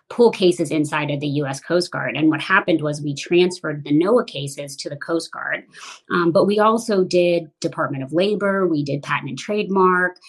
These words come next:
and we created a multi-, a memorandum of understanding with the multiple agencies who had lower caseloads that did not want to carry that burden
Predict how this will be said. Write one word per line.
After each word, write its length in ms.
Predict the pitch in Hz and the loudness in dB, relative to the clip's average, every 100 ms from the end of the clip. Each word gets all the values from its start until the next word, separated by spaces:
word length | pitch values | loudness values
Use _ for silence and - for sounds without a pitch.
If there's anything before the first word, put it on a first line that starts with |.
| - - | -20 -6
and 240 | 196 180 | 0 2
we 140 | 180 185 | 4 2
created 420 | - 190 196 202 | 0 0 2 2
a 80 | 175 | 2
multi-, 420 | 170 160 - 160 - | 2 0 -4 -6 -4
a 160 | 156 | 0
memorandum 840 | 160 170 180 175 165 160 147 147 139 | 4 4 6 6 6 4 4 2 0
of 160 | 180 165 | -4 0
understanding 640 | 170 160 - 196 190 170 | 0 0 2 4 6 6
with 100 | 156 | 4
the 80 | 160 | 0
multiple 840 | 165 170 190 175 160 165 160 - - | -2 -4 -8 -12 -6 -4 -4 -6 -4
agencies 640 | 202 226 185 147 156 156 | -2 2 4 2 0 -4
who 120 | 165 170 | -2 -2
had 220 | 165 160 | -4 -4
lower 320 | 180 190 196 | 0 0 0
caseloads 760 | - 170 156 - 156 156 151 147 | -2 -2 -2 -2 0 0 -2 -2
that 480 | 160 151 147 185 143 | -2 -2 -4 -6 2
did 180 | 185 | 4
not 320 | 175 170 151 160 | 4 2 0 -2
want 240 | 151 147 | -6 -6
to 60 | 151 | -8
carry 300 | 143 147 139 | -10 -10 -8
that 240 | 135 - | -8 -8
burden 480 | - 156 143 135 135 | -6 -8 -6 -8 -10